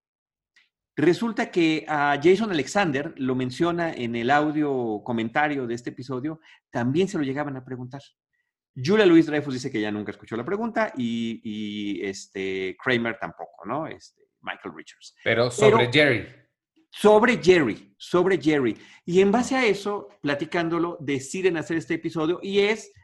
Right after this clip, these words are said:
Speaker 1: lo contrario a lo que yo preguntaba al inicio. Hay gente que se puede ofender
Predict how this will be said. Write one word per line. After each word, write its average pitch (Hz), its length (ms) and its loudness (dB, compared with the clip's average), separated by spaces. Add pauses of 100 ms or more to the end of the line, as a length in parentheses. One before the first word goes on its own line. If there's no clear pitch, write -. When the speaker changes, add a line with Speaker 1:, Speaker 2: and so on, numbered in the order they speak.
(260)
Speaker 1:
lo 190 180 4
contrario 202 460 4
a - 20 4
lo 185 80 0
que 151 100 0
yo 139 140 2
preguntaba 107 500 -4
al 113 80 -4
inicio. 147 240 -6
Hay - 60 -6
gente 104 240 -6
que 135 100 -10
se 131 100 -10
puede 123 220 0
ofender 208 600 0